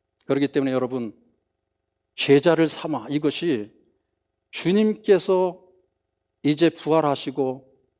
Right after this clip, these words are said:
승천하시기 전에 그의 제자에게 부탁하신 지상 최후의 명령이다. 우리는 이렇게 이해하고 있습니다. 너희는 가서 어디로 몰라요.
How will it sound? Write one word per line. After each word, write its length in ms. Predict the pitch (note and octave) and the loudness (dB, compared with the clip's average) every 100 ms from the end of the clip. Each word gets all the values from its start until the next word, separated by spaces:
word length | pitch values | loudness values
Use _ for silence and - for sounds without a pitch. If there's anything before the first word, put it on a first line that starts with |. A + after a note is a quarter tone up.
| _ _ _ _ | _ _ _ _
승천하시기 920 | - - C4+ B3 A#3 G3 F3 - E3+ | -10 0 0 0 -2 -2 -2 -6 -12
전에 440 | - G#2 G#2+ - _ _ _ _ _ _ _ _ _ _ _ _ | -10 -12 -12 -16 _ _ _ _ _ _ _ _ _ _ _ _
그의 320 | C#3 C#3 C3+ | 2 4 4
제자에게 760 | - B2+ C3 A#2+ A2+ A#2+ B2 _ _ _ | 2 0 0 -2 -2 -6 -8 _ _ _
부탁하신 760 | - E3 - F3+ E3 - F#3 G3 - _ _ _ | -16 -8 -4 0 0 0 -4 -6 -12 _ _ _
지상 520 | - E3+ G3 G3 F#3+ | -6 -2 -2 -2 -4
최후의 560 | - - C#4 B3 B3 B3 | -8 -2 0 2 0 0
명령이다. 680 | F3 C3 A#2+ G#2 F#2 - - _ _ | -2 -4 -4 -8 -10 -12 -16 _ _
우리는 280 | C#3 C#3 C3 | -4 -2 -2
이렇게 280 | D3 - C#3+ | -8 -8 -10
이해하고 340 | A#2+ A2+ G#2+ | -8 -10 -10
있습니다. 480 | G2 G2+ G2+ - _ _ _ _ _ _ _ _ _ | -14 -16 -20 -20 _ _ _ _ _ _ _ _ _
너희는 400 | A#2 B2+ A#2+ A2+ | -6 -4 -4 -6
가서 420 | - A2 - G2 - _ _ _ _ _ _ _ _ _ _ _ _ _ | -8 -8 -8 -10 -14 _ _ _ _ _ _ _ _ _ _ _ _ _
어디로 520 | - B2 A#2+ A2 G2 - _ _ _ _ | -6 -2 -2 -2 -6 -12 _ _ _ _
몰라요. 600 | A#2+ A#2 G#2+ F#2+ G2 _ | -8 -4 -2 -4 -10 _